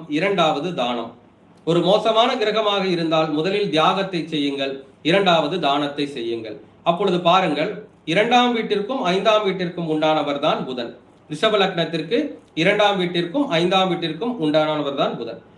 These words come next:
அப்பொழுது ரிஷப லக்னத்திற்கு இரண்டாம் வீட்டிற்கும் ஐந்தாம் வீட்டிற்கும் உண்டானவராக புதன் இருப்பதால், இரண்டாம் இடம் என்பது, நன்றாக புரிந்து கொள்ளுங்கள், சாப்பிடும் உணவு. ஐந்தாம் இடம் என்பது குழந்தைகள். அதே போல லக்னம் என்பது நம்முடைய தலைப்பகுதி.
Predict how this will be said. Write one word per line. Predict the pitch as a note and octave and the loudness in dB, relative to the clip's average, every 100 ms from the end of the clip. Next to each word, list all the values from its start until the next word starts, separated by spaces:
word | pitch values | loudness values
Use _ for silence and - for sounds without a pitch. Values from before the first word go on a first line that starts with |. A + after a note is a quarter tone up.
| - | -2
அப்பொழுது | G3 G#3 F3+ | 0 2 0
ரிஷப | F3 E3+ C#4 C#4 | 0 0 0 2
லக்னத்திற்கு | - F#3 E3+ D#3 C#3+ D3+ D3+ - - | 0 -2 -2 -4 -4 -4 -4 -6 -10
இரண்டாம் | E3 G3 A#3+ B3+ | -2 0 2 2
வீட்டிற்கும் | B3 A#3 A#3 A#3+ | 2 -2 -4 -2
ஐந்தாம் | G3 F#3+ G#3+ G#3 | 0 0 2 2
வீட்டிற்கும் | G3 F#3 F3 E3+ | 0 -4 -4 0
உண்டானவராக | D#3+ D#3+ D#3+ D#3 D#3+ | 2 4 4 2 0
புதன் | C#3 D3 C#3+ | -4 -4 -4
இருப்பதால், | B2+ B2 A#2+ A#2+ A#2+ - - | -4 -6 -4 -4 -6 -14 -6
இரண்டாம் | D#3+ G#3 A3+ A3+ G#3+ E3 | 0 2 4 4 2 0
இடம் | D#3+ D3 | -2 -2
என்பது, | B2+ B2+ B2+ B2+ | -4 -6 -8 -8
நன்றாக | C#3 C#3+ E3 E3 | -6 -2 0 0
புரிந்து | D3 C#3+ C3+ B2+ | -2 -6 -8 -8
கொள்ளுங்கள், | B2+ B2+ D#3 - | -6 -6 -6 -4
சாப்பிடும் | D#3+ E3 E3 D#3+ F3 B2+ | 0 0 0 -4 -4 -4
உணவு. | B2+ A#2 G#2+ - - _ - | -4 -4 -8 -18 -20 _ 0
ஐந்தாம் | G3 A#3 A3 G#3 | 2 4 4 2
இடம் | D#3+ C#3+ | -2 -4
என்பது | B2+ B2+ A#3+ - | -6 -10 -12 -12
குழந்தைகள். | B2 A#2+ A#2 G2+ - - _ _ | -8 -6 -6 -10 -14 -20 _ _
அதே | D#3+ A#3 C4+ | 0 2 2
போல | G#3 G#3+ | 2 2
லக்னம் | F#3 E3+ F3 B3 G3 | 2 2 2 -2 0
என்பது | D#3 D3+ A#3+ C4 | 0 -2 -2 -2
நம்முடைய | E3 D#3 D3+ D#3+ | 0 0 -2 -4
தலைப்பகுதி. | - B2+ C3 B2+ A2+ A2+ | -4 -4 -4 -6 -10 -10